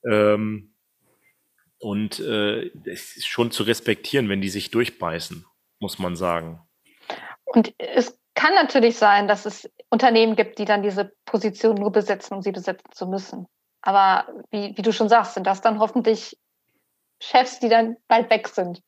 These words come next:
Speaker 2: Weil das ist ja auch eigentlich nicht, nicht Ziel eines Unternehmens, eine Stelle zu besetzen mit einem unqualifizierten Mitarbeiter.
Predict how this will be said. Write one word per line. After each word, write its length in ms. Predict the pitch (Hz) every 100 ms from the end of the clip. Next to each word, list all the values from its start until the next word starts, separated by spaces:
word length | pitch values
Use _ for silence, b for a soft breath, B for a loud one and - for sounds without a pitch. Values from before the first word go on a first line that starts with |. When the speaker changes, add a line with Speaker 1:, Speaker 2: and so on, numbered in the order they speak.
| _
Speaker 2:
Weil 260 | 185 185 190
das 220 | 214 -
ist 140 | -
ja 160 | 233 220
auch 180 | 226 -
eigentlich 440 | 226 226 240 233
nicht, 280 | 220 208 B B B B
nicht 240 | 226 233 -
Ziel 260 | 226 247
eines 300 | 269 220 220
Unternehmens, 640 | 240 226 208 214 247 269 -
eine 180 | 214
Stelle 320 | 208 214 226 240
zu 140 | 240
besetzen 580 | 214 190 220 - 220 208
mit 200 | 202 -
einem 260 | 202 202
unqualifizierten 920 | - 214 - 208 - - 220 220 208
Mitarbeiter. 640 | 208 202 175 170 160 160